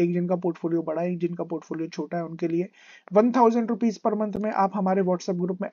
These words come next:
ऐड हो सकते हैं। और क्या फायदा मिलता है उसमें, देखिए वेल्थ क्रिएटर्स ग्रुप का नाम है, वहां पर थ्री मंथ्स, अ, सॉरी थ्री परसेंट, फ़ोर परसेंट, ये शेयर ट्वेल्व परसेंट, ये शेयर भागते हैं हमारे फ़ाइव परसेंट। मार्केट गिरी रहती है but still हमारे कुछ, कोई ना कोई स्टॉक्स हमेशा भागता है,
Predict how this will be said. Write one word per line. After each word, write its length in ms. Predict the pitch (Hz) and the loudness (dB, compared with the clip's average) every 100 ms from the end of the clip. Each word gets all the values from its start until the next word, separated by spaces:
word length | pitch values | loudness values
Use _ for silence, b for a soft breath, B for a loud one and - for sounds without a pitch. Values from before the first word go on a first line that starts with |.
| 165 | 2
ऐड 200 | 170 185 | 4 4
हो 120 | 175 | 2
सकते 300 | 165 - 180 | -2 -4 -2
हैं। 140 | 196 B B B - | -2 B B B -4
और 120 | 175 | -2
क्या 180 | 233 220 | 6 6
फायदा 320 | 214 196 185 | 6 4 4
मिलता 360 | 180 170 156 165 | 2 0 -2 -2
है 60 | 147 | -2
उसमें, 300 | 147 160 147 | -4 -8 -8
देखिए 240 | 160 175 | -6 -4
वेल्थ 220 | 160 165 - | -4 -6 -4
क्रिएटर्स 420 | 170 170 180 170 | -2 0 -2 -4
ग्रुप 180 | 170 175 | -6 -4
का 100 | - | -2
नाम 240 | 185 185 196 | 0 0 0
है, 100 | 240 b b - | -4 b b -2
वहां 160 | 175 190 | 2 6
पर 220 | 220 185 | 6 4
थ्री 280 | - 214 226 | 0 2 2
मंथ्स, 360 | 220 233 233 - | 2 0 -2 0
अ, 160 | 190 180 | 2 4
सॉरी 260 | 196 185 | 4 2
थ्री 200 | 180 196 | 2 0
परसेंट, 380 | 190 190 202 196 | 0 0 0 0
फ़ोर 160 | 196 190 | 0 0
परसेंट, 380 | 190 175 190 185 | 2 0 0 0
ये 160 | 208 | 0
शेयर 240 | 214 208 196 | 0 0 0
ट्वेल्व 300 | - 185 185 | 2 2 2
परसेंट, 340 | 185 185 185 | 0 -2 -2
ये 180 | 180 220 | 0 0
शेयर 260 | 214 220 226 | 2 0 0
भागते 400 | 180 165 - 196 | -4 -6 -2 0
हैं 60 | |
हमारे 320 | 170 156 147 - b b _ | 2 0 -4 -6 b b _
फ़ाइव 180 | 190 185 | 2 4
परसेंट। 260 | 196 180 190 | 2 2 2
मार्केट 340 | 185 196 240 | 2 2 0
गिरी 220 | 196 226 233 | 2 2 4
रहती 220 | 220 247 | 4 2
है 60 | |
but 160 | 240 226 | -2 -2
still 260 | 202 240 226 | -4 0 0
हमारे 340 | 214 202 202 | 0 0 0
कुछ, 260 | 202 190 208 | -2 -2 -4
कोई 340 | 202 - 202 | -6 0 2
ना 100 | 208 | 2
कोई 200 | 202 202 | 2 0
स्टॉक्स 320 | - 208 196 | 2 -2 0
हमेशा 280 | 190 180 180 | -2 0 0
भागता 340 | 170 - - | -4 -8 -8
है, 60 | 143 | -8